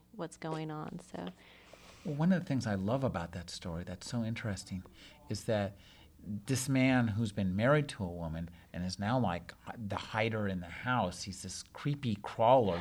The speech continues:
Speaker 2: living in the basement, says that, um, she, he says he's wondering if his wife would think that he's, you know, come back and if he's no longer the man, you know, that, would she recognize him? But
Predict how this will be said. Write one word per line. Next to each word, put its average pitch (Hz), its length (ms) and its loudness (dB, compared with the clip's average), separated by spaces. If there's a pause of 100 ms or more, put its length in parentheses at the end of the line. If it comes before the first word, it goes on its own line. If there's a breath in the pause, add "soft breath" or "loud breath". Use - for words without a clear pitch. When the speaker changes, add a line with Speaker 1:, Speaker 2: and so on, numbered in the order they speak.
Speaker 2:
living 113 220 0
in 104 320 2
the 92 80 2
basement, 104 540 -2 (480 loud breath)
says 120 460 0 (260 soft breath)
that, 101 300 2 (360)
um, 90 360 -2 (960)
she, 139 580 0
he 127 240 0
says 104 420 0 (240)
he's 113 240 -2
wondering 135 380 8
if - 280 -4 (240 loud breath)
his 113 320 0
wife 110 540 0
would 95 280 -2
think 117 240 4
that 98 180 0
he's, 101 500 -2
you 113 80 4
know, 90 240 4 (640 soft breath)
come 123 280 0
back 127 340 0 (300 soft breath)
and 113 180 -2 (160)
if 113 160 -4
he's 110 180 -2
no 120 140 2
longer 120 280 4
the 107 80 0
man, 110 440 0 (240)
you 107 80 -2
know, 95 200 0
that, 98 200 -6
would 110 140 -2
she 131 120 0
recognize 113 520 0
him? 95 80 -12
But 104 120 0